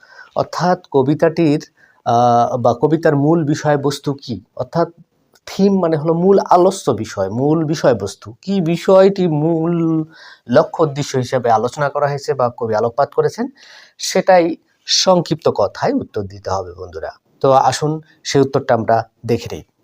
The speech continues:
তো এক নম্বরে এই প্রশ্নের উত্তর হতে পারে এরকম বন্ধুরা, "The main theme of the poem is to seek existence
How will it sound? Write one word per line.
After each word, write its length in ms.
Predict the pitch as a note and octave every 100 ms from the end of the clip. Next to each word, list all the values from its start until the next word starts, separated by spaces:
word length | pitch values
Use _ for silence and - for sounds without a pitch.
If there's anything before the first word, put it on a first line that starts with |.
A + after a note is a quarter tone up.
| _ _ _ _
তো 280 | F3 D#3 D#3 D#3 _
এক 200 | C3 D#3 D3+
নম্বরে 240 | C3 A2+
এই 60 | G#2+
প্রশ্নের 360 | A2 A2 B2+
উত্তর 240 | C3 C#3 C#3
হতে 140 | B2
পারে 180 | B2 C#3+
এরকম 260 | C#3+ D3+ D3+
বন্ধুরা, 360 | D#3+ D#3 A#3 - - -
"The 100 | B2+
main 380 | B2+ D#3 F#3 F#3 F3
theme 400 | - D3+ D3+ C#3+
of 120 | A#2
the 180 | A#2 B2+ A#2+ -
poem 360 | C3 B2 A#2+ A#2+ B2+ C3+
is 80 | C3 - - -
to 100 | E3 E3+ E3+
seek 260 | - G3 G3 - _ _ - _ -
existence 720 | B2+ A2+ D3+ F3+ - D3 C#3